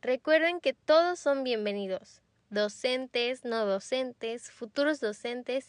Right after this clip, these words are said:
y público en general. Como ya saben, mi nombre es Leslie Carrillo y en el episodio de esta semana vamos a hablar del significado de ser docente y de lo importante que es su papel en la educación.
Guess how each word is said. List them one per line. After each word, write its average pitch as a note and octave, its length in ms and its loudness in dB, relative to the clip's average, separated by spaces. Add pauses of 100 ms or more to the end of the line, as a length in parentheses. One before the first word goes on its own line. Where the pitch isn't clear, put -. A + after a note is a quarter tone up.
y A3+ 140 -12
público C4 420 4
en A3 100 -6
general. G3+ 560 -4 (640)
Como A#3 240 -2
ya C4+ 220 4
saben, C4+ 580 2 (160)
mi A#3+ 100 -4
nombre A#3+ 400 2
es C4 140 0
Leslie C#4 400 2
Carrillo A3+ 680 -2
y A#3 140 -6
en A#3 100 -2
el A#3 100 2
episodio C4+ 600 2
de C4 100 4
esta C4+ 220 -4
semana G#3 640 -2
vamos B3 400 -4
a C#4+ 80 4
hablar A3 300 2
del A3 180 -2
significado G#3 680 -4
de A3+ 220 -2
ser A3 260 -4
docente A3+ 680 -4 (300)
y B3 120 -4
de C4 100 8
lo C4 60 4
importante C#4 760 2
que B3+ 240 2
es B3+ 80 -4
su A3+ 160 -12
papel A3 400 -4
en A#3+ 120 -4
la A3 80 -2
educación. F#3+ 760 -4